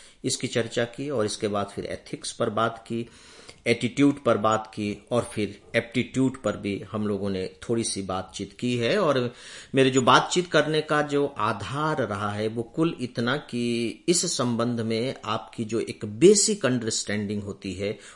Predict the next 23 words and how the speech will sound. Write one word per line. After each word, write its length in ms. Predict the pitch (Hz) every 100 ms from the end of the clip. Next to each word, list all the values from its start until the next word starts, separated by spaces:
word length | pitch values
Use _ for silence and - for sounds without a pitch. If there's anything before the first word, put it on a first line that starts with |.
| -
वह 340 | 117 139 147 -
develop 560 | 95 104 90 98 95 - _ _ - _ -
हो 80 | 107
जाए। 360 | 90 82 - - - - - -
जब 160 | 180 185
आप 200 | 185 185
अपना 360 | 151 - 170 151
सिलेबस 580 | - 131 151 170 180 -
देखेंगे 440 | 113 - 107 110
फोर्थ 300 | 110 113 110 -
पेपर 300 | 101 104 107
का, 200 | 101 135
तो 160 | 147 151
उसी 340 | - - -
के 160 | 214 165
तहत 480 | - 131 143 156 -
आप 500 | 143 - 117 127 -
जो 140 | 120 -
एप्टीट्यूड 540 | 120 - 131 - 202 202
है 160 | 151 143
उसको 340 | 139 - -
पाएंगे 440 | - 135 151 165
कि 340 | 170 - 165